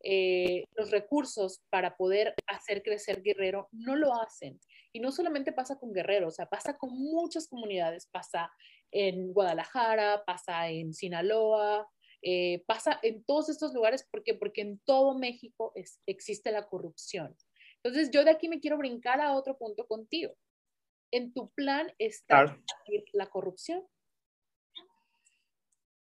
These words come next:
Speaker 2: Para combatir la corrupción se establecieron dos mecanismos, la transparencia y la rendición de cuentas. Quiero decirte que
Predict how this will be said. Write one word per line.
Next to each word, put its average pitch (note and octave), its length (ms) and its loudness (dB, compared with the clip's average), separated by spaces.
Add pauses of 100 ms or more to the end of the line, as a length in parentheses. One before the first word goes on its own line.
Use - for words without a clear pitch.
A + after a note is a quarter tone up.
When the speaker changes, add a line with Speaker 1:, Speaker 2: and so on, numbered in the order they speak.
(420)
Speaker 2:
Para G3+ 200 8
combatir G#3 360 8
la C#4 140 6
corrupción A3 500 2
se A3+ 100 -2
establecieron F3 640 4
dos D3 280 2
mecanismos, D#3 600 -2 (600)
la C#3+ 180 8
transparencia D3 840 4 (240)
y E3+ 120 8
la D3+ 140 10
rendición C3 520 2
de B2+ 120 4
cuentas. - 680 2 (360)
Quiero D#3 220 10
decirte E3+ 440 6
que C3+ 280 4